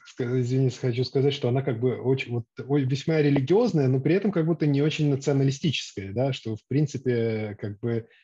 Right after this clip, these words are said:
э, очень хорошо показывает, э,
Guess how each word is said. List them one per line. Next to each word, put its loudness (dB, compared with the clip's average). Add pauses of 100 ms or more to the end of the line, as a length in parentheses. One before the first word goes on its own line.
(140)
э, -12 (640)
очень 0
хорошо 0
показывает, -2 (140)
э, -4